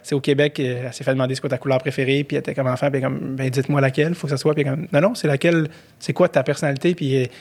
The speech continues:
qu'elle a pu devenir, tu sais, ce qu'elle est devenue, c'est-à-dire, tu sais, une autrice, puis tout ça, puis de, de, de développer sa vraie personnalité.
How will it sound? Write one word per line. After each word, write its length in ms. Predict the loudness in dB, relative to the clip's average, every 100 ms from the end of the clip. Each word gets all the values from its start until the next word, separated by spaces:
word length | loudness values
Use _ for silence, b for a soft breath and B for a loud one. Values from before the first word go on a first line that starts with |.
| B
qu'elle 180 | 0 4
a 60 | 2
pu 460 | 2 4 6 4 0 B B B
devenir, 840 | 2 4 4 0 2 2 2 0
tu 80 | -2 -14 b b b b b
sais, 500 | -2 2 4 2 0 -8
ce 220 | -6 0
qu'elle 200 | 2 4
est 60 |
devenue, 260 | 4 2 2
c'est-à-dire, 260 | 0 0 -2
tu 200 | -4 -6
sais, 160 | -6
une 280 | -4 -6 -6
autrice, 500 | -8 -6 -4 -4 -6
puis 100 | -12
tout 80 | -2
ça, 100 | 0
puis 100 | 2
de, 140 | 2
de, 260 | 2 0 -2
de 280 | -10 -8 -4
développer 640 | 2 4 6 4 4 2
sa 160 | 2 0
vraie 180 | 0 -2
personnalité. 560 | -2 -2 -4 -2 -2